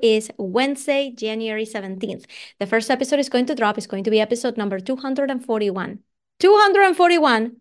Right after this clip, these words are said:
will be lesson number one of a ten-part series where I'm gonna teach you how to get hot leads from the audience that you already have. And you wanna hear the best part?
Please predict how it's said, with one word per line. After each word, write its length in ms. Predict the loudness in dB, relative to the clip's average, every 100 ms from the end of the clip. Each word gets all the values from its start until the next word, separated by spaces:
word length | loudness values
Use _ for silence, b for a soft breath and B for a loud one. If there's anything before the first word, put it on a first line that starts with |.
| 0
will 180 | 2 2
be 140 | 2
lesson 580 | 2 2 0 -4 -4 -2
number 340 | -2 0 2 2
one 420 | -2 -4 -6 -14 b b b -6
of 200 | -4 -4
a 120 | -6 -8 -4
ten-part 1160 | 0 2 2 -2 -10 _ 2 2 2 -2 -12 _
series 720 | -8 0 2 2 -2 -6 -14 _
where 160 | -2 0
I'm 100 | 0
gonna 260 | 0 -2
teach 320 | -2 -4 -4 -2
you 220 | -2 -4 B B B B
how 640 | -20 -4 2 4 2 0 -6 _ _ -4
to 160 | -4
get 500 | 0 0 -2 -4 -10 _ _ _ _
hot 420 | -2 -2 -2 -10 -20 _ _ -4
leads 800 | 0 2 2 2 0 -4 -10 -12 b b b -2
from 260 | 0 0
the 160 | -4 -6 -8
audience 380 | -4 -4 -4
that 100 | -6
you 80 | -6
already 280 | -4 -6 -8
have. 240 | -10 -16 -16 -2
And 200 | 4 6
you 100 | 6
wanna 200 | 4 2
hear 260 | 2 2
the 100 | 4
best 320 | 2 0 0 2
part? 440 | 4 2 -2 -8